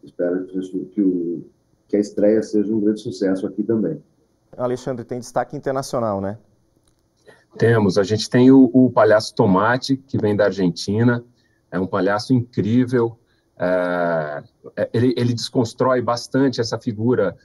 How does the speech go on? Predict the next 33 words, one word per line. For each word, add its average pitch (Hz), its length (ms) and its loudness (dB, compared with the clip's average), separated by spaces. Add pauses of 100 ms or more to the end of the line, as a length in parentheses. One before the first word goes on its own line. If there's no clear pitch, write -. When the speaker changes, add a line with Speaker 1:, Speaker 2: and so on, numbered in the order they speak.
(180)
Speaker 3:
do 104 220 -4
palhaço 107 480 -4
tradicional 101 880 -2
que - 100 -6
a 95 40 2
gente 98 260 -6
tá 101 80 -4
acostumado 92 540 -6
a - 20 -4
ver, 107 380 -2
né? 107 360 -4
O, 95 240 -4
e, 104 260 -6
e 107 60 -2
essa, 98 460 -2
essa - 220 -10
relação 98 600 -6 (320)
também 101 240 -2
do 95 120 -6
palhaço 101 400 -4
com 113 100 -6
criança. 113 540 -4
Então 110 200 -6
é 107 40 -4
legal 110 240 -2
falar 104 260 -4
que - 120 -12
o 117 40 -8
Palhaço 104 340 -6
Tomate 98 400 -6
é 104 40 -4
um 110 80 -6
espetáculo 98 680 -6